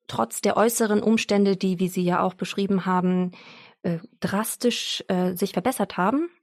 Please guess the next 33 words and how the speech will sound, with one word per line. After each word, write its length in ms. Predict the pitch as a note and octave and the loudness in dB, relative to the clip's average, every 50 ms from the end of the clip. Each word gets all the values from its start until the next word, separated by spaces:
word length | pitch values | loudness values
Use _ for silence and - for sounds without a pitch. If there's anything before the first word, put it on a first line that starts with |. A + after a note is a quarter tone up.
| _ _ - | _ _ -8
waren 300 | - F3+ F#3 G#3 A#3 A#3+ | -2 0 2 2 2 2
die 80 | A3+ G#3 | 4 4
Menschen 340 | G3 G3 A3 G#3+ - B3 A#3 | 4 2 2 2 0 -2 -2
früher 460 | - - - A3+ A3+ A3+ A3+ A3+ - _ | -2 -2 -2 0 2 2 2 0 -2 _
irgendwie 540 | - G#3+ A3+ A3+ - - G#3+ G#3+ G#3+ G#3+ - - F3+ - | 0 2 2 2 2 0 0 0 0 0 -4 -6 -8 -2
glücklicher. 760 | - G3+ G#3+ A3+ - - - A#3 - - B3 A#3+ C4+ D#4 F4+ - _ _ - - - - - - _ - | 0 2 2 2 0 -2 -6 -4 -4 -2 -2 0 0 -2 -2 -8 _ _ -20 -20 -20 -20 -20 -10 _ 2
Und 280 | A3 A3+ A3+ A3+ - - | 4 4 4 4 2 -2
ich 140 | - A3 - | -4 -2 -2
habe 140 | B3+ B3 - | -2 0 0
den 160 | B3 A#3 - | 0 2 2
Eindruck, 440 | G#3 A3+ B3 A#3+ A#3+ B3+ B3 - - | 4 4 4 4 4 2 0 2 2
auch 360 | G#3 G#3 A3 G#3+ - - - | 2 2 2 2 -2 -4 -2
nicht 400 | - G#3+ G#3 G#3+ A3 G#3+ - - | 0 2 4 4 4 2 0 -2
so 120 | - - - | -4 -2 0
anfällig 760 | F#3+ G#3 A#3 A3+ - - G3 F3+ F3 F3 E3+ - - - - F#3 | 2 2 2 2 0 -2 -2 0 0 -2 -4 -6 -10 -10 -10 -10
für, 640 | - - - - G3+ G3 F#3+ F#3+ F#3+ F#3+ F#3+ F#3+ F#3+ - _ _ _ _ _ _ - | -10 -6 -2 0 2 2 4 4 2 2 0 -2 -6 -12 _ _ _ _ _ _ -10
für 160 | - - A3+ | -4 -2 0
Dinge, 280 | F#3+ A3 G#3+ A3+ A3+ G3+ | 2 4 4 4 4 4
die 120 | F#3 G#3 | 2 2
im 120 | G3+ G3+ G3 | 2 4 4
Leben 220 | F3+ G#3 G3+ G3 | 4 4 4 2
passieren, 400 | F#3 F#3+ F3+ - - A#3 A#3 A3 | 0 -2 -4 0 2 4 4 6
die 100 | G3+ A3 | 6 6
nun 140 | G#3+ G#3+ G#3 | 6 6 6
mal 200 | G3 G3 G3 G3 | 6 6 4 2
passieren, 680 | G3 - F#3+ - - - G3+ G#3+ G#3 A3 A#3+ C4+ C#4+ - - - - - | 0 -2 -6 -4 -2 -2 0 2 2 2 2 2 0 -2 -8 -20 -6 0
irgendwie 440 | B3 C4 B3 B3+ A#3 - A#3+ A3+ - - | 2 4 4 4 4 4 2 0 0 2
resistenter, 920 | G3 G#3+ G3+ G#3 G3+ - - - - - G3+ A3 A#3+ A#3+ - D4 D#4+ F4 G4 - _ _ _ _ _ _ - - - - - _ - | 0 2 2 2 0 0 -2 -4 -2 0 2 2 2 2 0 0 0 0 -2 -4 _ _ _ _ _ _ -20 -20 -20 -20 -12 _ -2
dass, 240 | A#3 A3 - - - | 0 0 0 -2 -4
dass 260 | - F#3+ - G#3 - - | -4 -4 -2 -2 -2 0
diese, 480 | A3 A3 G#3 G#3+ G#3+ G#3 - - - - - - | 2 2 4 4 2 2 2 0 -2 -2 -2 0
diese 300 | G3 G#3 G#3+ - G#3 G3+ | 2 2 2 2 2 0
Verzweiflung 1080 | - - G#3 - - - - G#3 F#3+ F#3+ G3+ B3 - - - A3+ G#3 G#3 A3 A#3+ D4+ | 0 -2 -6 -4 -2 -4 -2 0 2 2 2 2 2 2 2 4 4 4 4 2 0